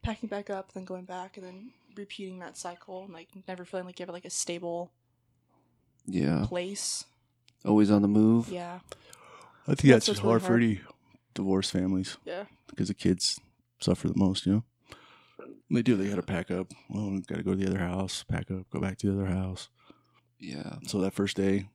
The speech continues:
Speaker 3: I think, I could be wrong, but
Speaker 1: No, it's
Speaker 3: when you leave, you're like, <sighs> it takes a day to kind of adjust.
Speaker 1: Yeah.
Speaker 3: Get back to,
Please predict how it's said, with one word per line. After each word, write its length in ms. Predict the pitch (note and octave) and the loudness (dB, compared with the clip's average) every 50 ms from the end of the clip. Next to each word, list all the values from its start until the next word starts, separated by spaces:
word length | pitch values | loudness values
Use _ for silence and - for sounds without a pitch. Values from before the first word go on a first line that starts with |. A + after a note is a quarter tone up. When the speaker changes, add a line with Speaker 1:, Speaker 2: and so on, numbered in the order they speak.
| _ - | _ -10
Speaker 3:
I 40 | - | -4
think, 300 | - F#2 F2+ F2+ - - - _ _ _ _ _ _ _ _ _ - - - - - - - - - _ _ _ - - - - _ - | -2 0 0 0 -2 -6 -16 _ _ _ _ _ _ _ _ _ -20 -20 -20 -20 -20 -20 -20 -20 -20 _ _ _ -18 -16 -16 -12 _ -6
I 80 | B2 | -4
could 140 | - - A2+ | -2 -2 -2
be 60 | A#2 G#2+ | -2 -2
wrong, 260 | G#2+ G2 F#2+ G2 G2 | -2 -4 -4 -4 -4
but 160 | F2 E2+ D#2+ _ _ _ _ _ | -6 -6 -8 _ _ _ _ _
Speaker 1:
No, 360 | - F#3+ G#3 G#3 G3 G3 G3+ | -10 -6 -6 -4 -4 -2 -4
it's 340 | G#3 G#3+ - - - - - - - | -4 -4 -4 -6 -6 -6 -8 -2 4
Speaker 3:
when 120 | - A#2 A2+ | 6 8 8
you 80 | A2+ | 10
leave, 340 | A2 A2+ A#2 A#2 A#2 A#2 G2 | 10 10 8 8 6 4 4
you're 120 | G#2+ G#2+ | 6 6
like, 200 | G#2 G#2 G2+ - - - G2+ - - - - - | 6 6 6 4 0 -6 -6 -6 -8 -10 -12 -14
<sighs> 360 | - - - - _ _ - | -14 -16 -20 -20 _ _ -10
it 140 | - - - | -10 -8 -2
takes 240 | - G#2+ F#2 - - | 0 0 2 2 0
a 40 | F3+ | 0
day 220 | - G2 F2+ F#2+ | 2 2 4 4
to 120 | F#2 F2+ F2+ - | 2 0 -2 -2
kind 180 | - - G2 F#2+ | 0 2 2 2
of 80 | F#2 | 2
adjust. 600 | - - - - D#2+ E2 F2+ - - - - - - | 0 2 2 2 4 4 4 2 2 0 -2 -6 -4
Speaker 1:
Yeah. 240 | - G#3 F#3+ F#3 F3+ - _ _ - | -4 -2 -2 -2 -4 -10 _ _ -2
Speaker 3:
Get 140 | - F#3 - | -2 0 0
back 220 | E3 E3 F3 - - | 0 -2 -2 -2 -4
to, 340 | - D#3 D#3+ E3 D#3+ D2+ | -4 -2 -2 -2 -4 -4